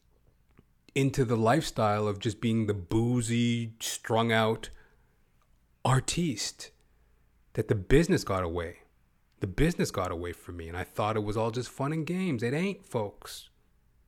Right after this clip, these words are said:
It ain't. It's very much like any business. You gotta bust your ass and work your, you work your ass off. There's plenty of competition. And because of my sort of,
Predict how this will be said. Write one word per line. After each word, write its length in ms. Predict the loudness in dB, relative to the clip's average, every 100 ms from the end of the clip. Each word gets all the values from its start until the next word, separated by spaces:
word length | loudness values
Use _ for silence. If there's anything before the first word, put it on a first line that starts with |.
| _ _ _ _ _ _ _ _ _ _
It 160 | -4 0
ain't. 520 | 2 0 -2 -8 -20 _ _ _ _ _ _ _ _ _ _ _ _ _ _ -12
It's 120 | 0
very 240 | 2 4
much 300 | 4 2 2
like 160 | 0 2
any 180 | 2 2
business. 400 | 4 4 2 -2
You 60 |
gotta 140 | -2 -2
bust 380 | 2 0 0
your 100 | -2
ass 220 | -2 -2 -2
and 100 | -4
work 220 | -4 -4
your, 200 | -6 -6 -6
you 140 | -2
work 300 | 2 2 2
your 80 | 0
ass 320 | 0 -2 -4
off. 320 | -4 -6 -6
There's 280 | -4 -4 -6 -14 _ _ _ _
plenty 400 | -6 0 2 2
of 120 | 2
competition. 880 | 0 -2 -2 -4 -2 -2 -2 -6 -8 _ _ _ _ _ _ _ _ _ _ -20 -16 -2
And 120 | 0
because 440 | 2 4 6 8 8
of 140 | 6
my 680 | 6 6 6 6 6 4 2
sort 460 | -2 2 4 6
of, 460 | 6 6 4 -2 -16